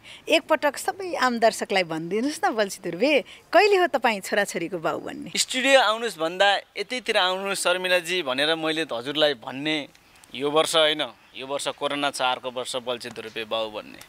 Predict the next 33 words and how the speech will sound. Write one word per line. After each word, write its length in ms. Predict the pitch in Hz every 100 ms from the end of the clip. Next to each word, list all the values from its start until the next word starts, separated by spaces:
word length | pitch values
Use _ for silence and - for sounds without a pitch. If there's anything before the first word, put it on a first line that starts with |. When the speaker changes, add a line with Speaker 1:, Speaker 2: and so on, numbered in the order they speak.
| 202
Speaker 1:
बल्छी 300 | 262 277 302
धुर्वेको 440 | 214 170 165 175
भावी 340 | 180 190 202 190
योजना 280 | - - -
के 140 | -
छ? 140 | - - - 123
Speaker 2:
म 40 |
चाहिँ 220 | 120 123
व्यापार 340 | 127 127 135 120
व्यवसायमा 480 | 117 113 117 113
चाहिँ 180 | 117 - 175
अलि 140 | 196 139
बढी 200 | 127 123
नै 140 | 147
लाग्ने 300 | 135 113 117
खाले 200 | 107 107
मान्छे 320 | 107 104 -
हो, 60 | 120
होइन? 140 | 123 - - 113
र 20 |
अहिले 200 | 110 113
पनि 220 | 117 123
दुई 140 | 110
तिनवटा 220 | 98 113 107
व्यापार 300 | 110 107 107
व्यवसाय 380 | 107 101 107
छ 120 | 101 - - - - - -
र 60 | 117
मेरो 220 | 127 135
चाहिँ 240 | 131 139 131
भावी 280 | 104 110
योजना 320 | 120 117 117 117
चाहिँ 220 | 135